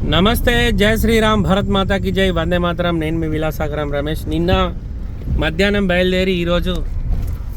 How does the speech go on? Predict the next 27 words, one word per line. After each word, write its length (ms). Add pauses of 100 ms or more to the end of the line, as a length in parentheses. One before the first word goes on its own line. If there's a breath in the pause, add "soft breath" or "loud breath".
(160)
ఆ, 400
ఇప్పుడు 220
సమయం 460
ఐదు 180
బావు 280
అవుతుంది 320
సార్. 180
ఇక్కడి 220
వరకు 400 (1040)
బండ్లు 260
రెండు 260
జగిత్యాల 500
వరకు 240
రీచ్ 240
అయినాయి. 260
ఇది 120
జగిత్యాల 580
తిప్పన్నపేట 640
గ్రామం 480
ఎంట్రన్స్ 440
ఇది. 120 (1600)
ఇది 80
ముంగట 320
పోయే 260
ఎస్ 120
క్రాస్ 280
మనదే. 380